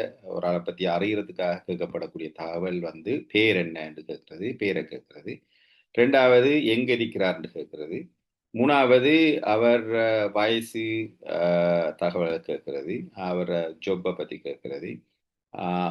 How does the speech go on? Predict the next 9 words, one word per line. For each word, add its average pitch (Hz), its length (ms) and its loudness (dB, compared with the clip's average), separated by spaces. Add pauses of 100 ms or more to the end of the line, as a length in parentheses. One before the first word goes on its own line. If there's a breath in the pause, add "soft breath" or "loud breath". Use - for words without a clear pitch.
மேரி 117 200 2
பண்ணிட்டாரா 95 560 0
இல்லையான்னு 85 460 -2
கேட்கறது. 69 600 -14
அதே 92 280 -6
போல 95 260 -4 (420)
மேரி 92 240 -4
பண்ணலன்னு 87 600 -4
சொன்னா 87 340 -8